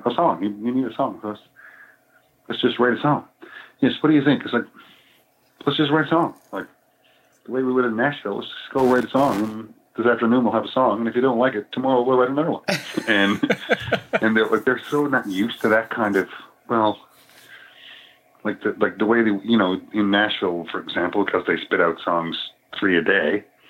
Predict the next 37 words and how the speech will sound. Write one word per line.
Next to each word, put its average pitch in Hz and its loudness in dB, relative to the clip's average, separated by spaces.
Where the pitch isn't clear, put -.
they're 113 0
well 110 4
used 92 -6
to 98 2
lots 113 0
of 92 -4
them 101 0
being 107 0
shitty, - 0
right? 110 0
And 95 0
no 107 4
one 110 2
liking 143 2
them. - -18
So 92 0
in 107 -4
the 98 -2
musical 107 0
theater 123 2
world, 90 0
however, 87 2
it's 110 -6
like, 95 2
"No, 131 -2
no, 107 2
you 95 0
commissioned 113 -4
a - -8
piece 120 -4
for 85 2
the - -8
thing, 104 2
and 82 2
it's 82 -2
a - 2
fancy 101 0